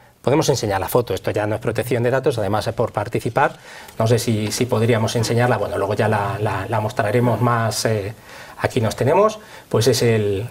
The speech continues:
ganador, que ya se contactará con él, con su perfil que tiene, que tiene aquí. Pues como vemos, con su compra, aquí está, ¿vale? Pues el teléfono móvil para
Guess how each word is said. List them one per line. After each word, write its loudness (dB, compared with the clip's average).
ganador, 4
que 0
ya 2
se 0
contactará 0
con 0
él, 2
con 0
su 0
perfil 2
que -2
tiene, -2
que 2
tiene -2
aquí. -14
Pues -4
como -2
vemos, 2
con -2
su -6
compra, 2
aquí 2
está, -6
¿vale? 6
Pues 4
el 2
teléfono 4
móvil 4
para 2